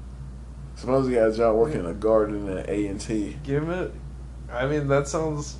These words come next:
Speaker 2: like a perfect job for a schizophrenic man
Speaker 1: <laughs>
Speaker 2: off his
Speaker 1: Yeah.
Speaker 2: medication.
Speaker 1: He can't work around a lot of people. Like, I can't either. Like, that's why I figured out working at a fucking, uh, place with all Hispanic people. I was like, "I can't understand what anybody's saying." <laughs> I smile at all of them. They're all cute. <laughs> I'm like, old ladies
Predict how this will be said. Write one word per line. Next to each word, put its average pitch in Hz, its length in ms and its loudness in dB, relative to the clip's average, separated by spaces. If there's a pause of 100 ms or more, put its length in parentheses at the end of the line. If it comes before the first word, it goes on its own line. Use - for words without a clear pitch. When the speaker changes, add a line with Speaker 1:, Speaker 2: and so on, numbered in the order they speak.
Speaker 2:
like 147 200 2
a 156 100 4
perfect 151 460 2
job 123 400 2
for 131 220 2
a 123 160 2
schizophrenic 139 720 2
man 123 180 4
Speaker 1:
<laughs> - 0 -
Speaker 2:
off 143 140 6
his 147 400 10
Speaker 1:
Yeah. 151 80 8
Speaker 2:
medication. 202 1000 6
Speaker 1:
He 135 160 4
can't 165 260 8
work 160 220 8
around 135 160 6
a 131 60 6
lot 127 160 8
of 117 60 0
people. 123 220 4
Like, 110 200 8
I - 20 -2
can't 131 260 4
either. 123 320 4
Like, 101 300 4
that's 127 180 2
why 143 80 10
I 135 40 8
figured 139 260 6
out 123 60 6
working 127 200 2
at 120 80 6
a 113 40 4
fucking, 117 340 -2
uh, 104 360 0 (520)
place 123 240 4
with 113 120 6
all 117 240 8
Hispanic 123 520 0
people. 135 260 4
I 127 60 4
was 123 140 0
like, 101 160 2
"I - 20 -10
can't 110 120 2
understand 104 300 -2
what 98 80 0
anybody's 120 340 4
saying." 123 580 4 (120)
<laughs> - 160 -14
I - 60 -2
smile 117 360 4
at 120 60 6
all 113 380 6
of 117 100 -2
them. 113 80 -4
They're 104 140 0
all 107 160 2
cute. 120 460 0
<laughs> - 0 -
I'm 180 580 8
like, 143 140 8
old 131 240 4
ladies 131 500 2